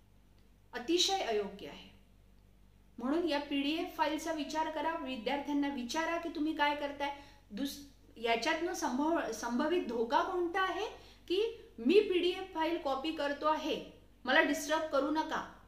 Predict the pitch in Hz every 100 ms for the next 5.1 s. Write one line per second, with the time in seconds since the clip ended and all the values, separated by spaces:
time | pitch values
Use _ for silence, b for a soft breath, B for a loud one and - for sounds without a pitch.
0 | b b 202 240 320 - 233 214 233 320
1 | 330 311 269 226 - - - - 196 233
2 | 302 302 277 202 262 277 - 330 440 B
3 | B - 269 240 214 214 277 320 247 277
4 | 277 233 214 254 262 262 247 196 - 302